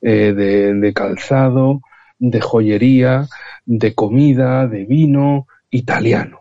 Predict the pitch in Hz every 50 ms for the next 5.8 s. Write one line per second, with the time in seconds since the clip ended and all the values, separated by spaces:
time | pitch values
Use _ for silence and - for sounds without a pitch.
0 | - - 135 135 123 - - 127 127 135 139 156 147 - 165 - - - 120 110
1 | 110 107 147 131 117 - - - 123 107 101 110 - - 90 - - _ _ _
2 | _ _ _ _ _ - 135 127 - 180 - - 131 - 127 123 - 131 131 -
3 | - 180 185 185 180 180 165 - 165 165 160 156 - - 175 160 135 120 113 117
4 | - _ _ _ _ _ _ _ _ _ _ _ _ _ _ _ _ - - 156
5 | 175 185 - 156 135 123 117 110 - - - 120 107 104 98